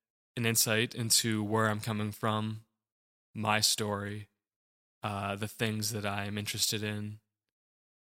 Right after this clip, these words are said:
and the, the direction that I'm hoping to take this podcast. I'm really looking forward to sharing with you.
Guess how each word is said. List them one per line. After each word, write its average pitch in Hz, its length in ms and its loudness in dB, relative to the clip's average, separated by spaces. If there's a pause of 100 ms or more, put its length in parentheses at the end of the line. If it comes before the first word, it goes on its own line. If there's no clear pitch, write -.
(140)
and 107 960 0 (280)
the, 107 920 -2 (180)
the 120 120 -4
direction 113 460 2
that 110 100 0
I'm 110 100 0
hoping 113 260 0
to 104 60 -4
take 110 220 -2
this - 120 -4
podcast. 113 540 -2
I'm 107 120 -2
really 110 180 0
looking 107 200 -4
forward 107 260 -4
to - 40 -4
sharing 104 320 -2
with 104 180 -8
you. 101 160 -4